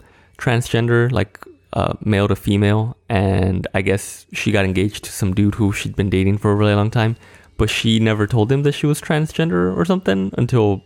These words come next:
after they got engaged, and everybody was going crazy about that and how, like, that's not right.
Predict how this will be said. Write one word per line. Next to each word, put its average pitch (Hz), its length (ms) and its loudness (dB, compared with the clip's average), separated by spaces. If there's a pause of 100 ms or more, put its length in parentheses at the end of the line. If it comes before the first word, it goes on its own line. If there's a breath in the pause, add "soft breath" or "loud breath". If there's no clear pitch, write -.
after 110 320 0
they 135 80 0
got 147 140 0
engaged, 180 560 -4 (380 soft breath)
and - 100 0
everybody 101 260 2
was 101 120 -2
going 95 180 0
crazy 101 320 0
about 110 240 0
that 107 160 2
and 98 100 -2
how, 95 140 0
like, 85 200 -2 (200)
that's - 220 -2
not 87 160 0
right. 87 200 0